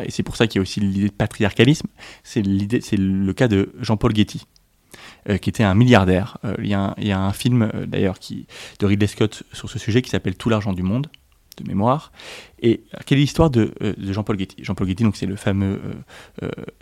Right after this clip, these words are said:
magnat du pétrole, euh, qui était la plus grande fortune de son époque. Et en fait, son petit-fils est enlevé par la mafia, euh, italienne à Rome.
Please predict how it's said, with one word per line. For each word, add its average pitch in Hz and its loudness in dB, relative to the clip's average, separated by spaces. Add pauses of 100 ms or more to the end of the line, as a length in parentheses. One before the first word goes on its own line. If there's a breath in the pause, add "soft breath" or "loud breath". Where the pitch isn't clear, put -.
(120)
magnat 98 4
du 90 -4
pétrole, 151 2 (140)
euh, 104 -8
qui - -10
était 101 -4
la 92 -2
plus - -4
grande 98 0
fortune 101 -2
de 95 2
son 95 -2
époque. 147 -2
Et 113 -4
en 95 -2
fait, 135 -2
son 98 -6
petit-fils - -6 (300 loud breath)
est 107 -2
enlevé 104 0
par 98 -4
la 90 -2
mafia, 95 -6 (120)
euh, 101 -8 (140)
italienne 98 -4
à 104 -4
Rome. 101 -8